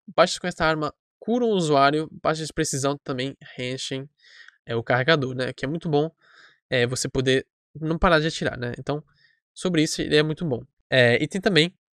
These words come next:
a arma banida, né? Tipo, é o perk, é, é como se fosse, lembra o pulso do Destiny um? Mano, o design dela, do canhão de mão, é tipo isso. E é um pulso canhão de mão, essa arma dispara uma rajada de três tiros e,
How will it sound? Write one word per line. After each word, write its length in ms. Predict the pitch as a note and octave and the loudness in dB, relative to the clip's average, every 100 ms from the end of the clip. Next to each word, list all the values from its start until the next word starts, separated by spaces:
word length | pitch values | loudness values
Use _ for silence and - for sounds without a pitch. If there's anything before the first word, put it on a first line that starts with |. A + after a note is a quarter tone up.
| - | 2
a 100 | C3 | 4
arma 180 | C#3 C3 | 4 4
banida, 400 | C#3+ C#3 D3 C3+ | 2 2 0 -2
né? 120 | B2 | -6
Tipo, 380 | - - B2 A#2+ | -8 -6 0 0
é 40 | |
o 40 | |
perk, 400 | B2+ D3 D#3+ - | 2 4 2 2
é, 100 | B2+ - - | -2 -2 -8
é 60 | |
como 100 | - | -8
se 60 | G3+ | -4
fosse, 200 | A#3 G#3+ - - | -2 -2 -4 -4
lembra 220 | F#3+ A3 | -2 2
o 80 | F#3 | 2
pulso 280 | - F3+ D3 | 2 -2 0
do 120 | C#3 | 0
Destiny 340 | C3+ D3+ C3+ C#3 | 2 0 -2 -6
um? 100 | D3+ _ _ _ _ | -8 _ _ _ _
Mano, 520 | C3 D3+ C3 C#3 C#3 - | -6 -2 -2 -2 -4 -6
o 80 | D3 | -6
design 360 | C3+ D3+ D#3+ | -2 0 0
dela, 360 | C#3 C3+ D3 D3 _ | 2 2 0 -4 _
do 140 | C#3 | -6
canhão 160 | D3 C#3 | -4 -4
de 60 | |
mão, 200 | C3+ C3 - _ - _ | -4 -6 -8 _ -20 _
é 60 | C#3 | -16
tipo 240 | - - | -6 -2
isso. 260 | C3 - - _ - - _ _ | -2 -2 -10 _ -20 -20 _ _
E 20 | |
é 40 | F#3 | -2
um 80 | G3+ | 0
pulso 260 | G3+ G3 | 0 0
canhão 160 | - G3 | 0 0
de 80 | F3 | 2
mão, 260 | D#3 D#3 - _ - - _ D3 | 2 0 -4 _ -20 -20 _ -8
essa 200 | C3+ C3+ | 0 0
arma 160 | C#3 | 2
dispara 240 | C3+ - C3+ | 0 2 2
uma 120 | C3 | 0
rajada 200 | C3 B2+ | -2 -4
de 120 | - | -4
três 240 | D#3+ F#3 | -2 -2
tiros 420 | - D3+ E3+ - _ _ | -4 -4 -4 -8 _ _
e, 180 | D3+ | -12